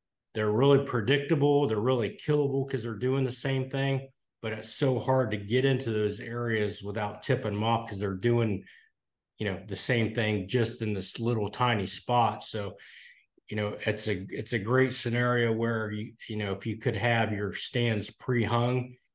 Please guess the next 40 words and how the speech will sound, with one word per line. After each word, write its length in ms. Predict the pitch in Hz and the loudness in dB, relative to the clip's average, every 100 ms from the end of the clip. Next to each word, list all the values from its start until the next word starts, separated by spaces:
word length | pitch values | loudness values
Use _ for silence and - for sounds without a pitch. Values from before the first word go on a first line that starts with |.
| - | -6
you 80 | |
know, 80 | 107 | -4
because 380 | 98 - 113 95 | -2 -2 -2 -2
you 100 | 113 | 0
know 640 | 110 107 110 117 120 120 | 0 2 2 4 2 2
that's 360 | 113 117 117 - | 0 0 -2 -4
where 200 | 113 113 | -2 -2
that 180 | 107 104 | -4 -4
deer 160 | 113 | -2
is 120 | 110 | -2
gonna 180 | 101 113 | -2 -4
end 180 | 110 110 | -2 -2
up 180 | 104 98 | -4 -2
being 280 | 113 117 113 | 0 2 2
this 200 | 113 - | -2 -2
time 260 | 120 117 | -2 0
of 40 | 110 | -2
the 80 | |
year. 400 | 107 117 120 117 - - - _ _ | 0 0 0 -2 -12 -20 -20 _ _
Um, 400 | 92 90 90 85 85 - _ _ _ _ _ _ _ _ _ _ _ _ _ - | -10 -10 -10 -14 -18 -20 _ _ _ _ _ _ _ _ _ _ _ _ _ -6
it's 180 | 113 | 0
always 240 | 120 113 98 | 2 4 2
good 180 | 113 98 | 0 0
to 60 | |
have 180 | 110 107 | 0 -2
that 180 | 107 104 | -2 -4
stuff 400 | - 110 101 - | -2 -2 -2 -4
pre-hung, 420 | 113 104 123 120 | -2 0 2 2
but 140 | 107 | 2
if 160 | 107 - | 0 0
you 80 | 104 | -2
don't, 440 | 107 139 147 - - | 2 2 2 -2 -8
you 60 | |
know, 280 | 101 110 113 - - _ - | -4 -4 -6 -12 -20 _ -8
you 180 | 101 | -6
co-, 240 | - 120 113 | -2 -2 -2
it 180 | 113 - | -4 -4
comes 300 | 120 107 98 | -2 0 0
down 340 | 110 110 107 | 0 2 0
to, 380 | - 104 98 | -2 -2 -2